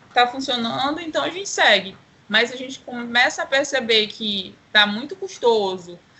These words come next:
tá sendo fator de angústia, tá sendo fator de ansiedade, eu acho que é aí que a gente tem que começar a refletir e buscar onde é que tá esse furo. Que furo é esse que tá me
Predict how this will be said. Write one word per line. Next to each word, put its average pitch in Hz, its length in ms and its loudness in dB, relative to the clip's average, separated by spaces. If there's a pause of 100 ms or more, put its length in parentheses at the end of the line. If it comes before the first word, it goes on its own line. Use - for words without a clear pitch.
(180)
tá 208 240 4
sendo 220 260 -8
fator 233 300 -4
de 277 80 -6
angústia, 226 720 -2
tá 202 120 -2
sendo 214 220 -6
fator 214 260 -6
de 220 80 -6
ansiedade, 226 920 0 (300)
eu 190 100 0
acho 202 220 2
que 240 80 -6
é 240 60 4
aí 240 180 2
que 254 60 -12
a 262 40 -16
gente 269 160 -16
tem 247 140 -14
que - 40 -20
começar 240 300 -4
a 240 40 -2
refletir 240 520 -6
e 247 80 -10
buscar 247 400 -2
onde 247 100 -6
é 262 80 -4
que - 80 -18
tá 247 80 -6
esse 240 180 -8
furo. 226 380 -6 (400)
Que 233 80 -14
furo 247 320 0
é 262 180 6
esse 247 260 2
que 262 120 -10
tá 233 360 4
me 240 440 -2